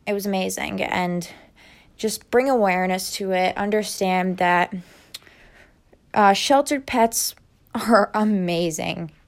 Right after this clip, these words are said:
They all deserve homes, no matter what. And so let's try to, let's try to, um, bring down those numbers. Let's,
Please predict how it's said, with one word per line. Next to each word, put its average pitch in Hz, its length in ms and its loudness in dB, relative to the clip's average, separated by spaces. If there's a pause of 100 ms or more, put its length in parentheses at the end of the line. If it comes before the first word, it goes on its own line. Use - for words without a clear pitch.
They 214 140 8
all 240 200 10
deserve 208 420 4
homes, 175 640 -2 (480)
no 185 80 -2
matter 202 340 6
what. 165 440 4 (800)
And 180 540 4 (760)
so 226 340 6
let's 220 320 2
try 277 320 2
to, 202 360 8
let's - 300 0
try 262 360 2
to, 190 340 4
um, 180 380 0 (1040)
bring 202 180 4
down 180 220 2
those 175 160 -2
numbers. - 420 -6
Let's, - 420 -6